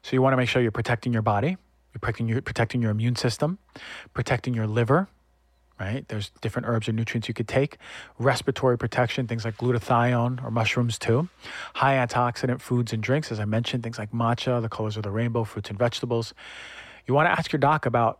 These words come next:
things that are protecting your immune system. Herbs like lomatium, licorice, OSHA, O S H A, lemon balm,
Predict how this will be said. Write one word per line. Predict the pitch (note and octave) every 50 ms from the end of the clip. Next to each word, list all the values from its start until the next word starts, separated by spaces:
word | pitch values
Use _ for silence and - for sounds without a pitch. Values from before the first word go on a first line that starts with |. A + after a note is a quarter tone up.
| _ _ -
things | - - D3+ D3+ C3+
that | C3+ A#2+
are | A2+
protecting | - A2+ G2+ - - B2+ - C#3+ C3 A#2+
your | A#2
immune | G#2+ A2 A#2+ B2 A2+
system. | - - G2+ G2 - - G2+ F#2+ G2+ - -
Herbs | C#3 D3 D3 C#3 B2
like | B2 A2+ G#2+ -
lomatium, | - A2 G#2+ A2+ A#2+ A#2+ A2+ - - A#2+ A#2 A2 G#2+ G#2+ G#2+ G#2
licorice, | G#2 A2+ A2 - A#2+ A2 G#2+ G#2+ G#2+ - - - - - _ _ _ _ _ _ _ _ - - - _ - C3
OSHA, | B2+ A#2+ A2+ - - B2 A#2 A#2+ - -
O | A2 G#2+
S | G#2 G#2+ G#2+ - - - -
H | - G#2+ - - - - -
A, | B2+ B2 A#2+ A#2 A#2 - _ - - - - - - - _ _
lemon | - A#2+ B2 C3 C3+ B2+
balm, | B2 B2 B2 B2 A#2+ A#2 B2